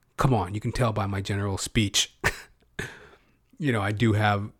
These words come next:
somewhat of a egotistical, you know, I really don't. I really don't. I, I believe in, like,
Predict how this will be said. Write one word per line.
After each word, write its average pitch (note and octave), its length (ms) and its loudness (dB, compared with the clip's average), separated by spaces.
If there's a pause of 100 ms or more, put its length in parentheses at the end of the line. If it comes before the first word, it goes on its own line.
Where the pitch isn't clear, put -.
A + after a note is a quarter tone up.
somewhat G2+ 480 -2
of F#2 120 -2
a F#2 300 -2 (1600)
egotistical, G2 960 -4 (3000)
you A#3+ 180 4
know, A#3+ 80 8
I A#3 60 8
really G#3 280 8
don't. G#2+ 460 0 (800)
I B2 60 -2
really D#3 260 4
don't. A2 360 0
I, A2 200 -4
I C#3+ 80 8
believe E3+ 380 8
in, E3 120 4
like, C#3 280 2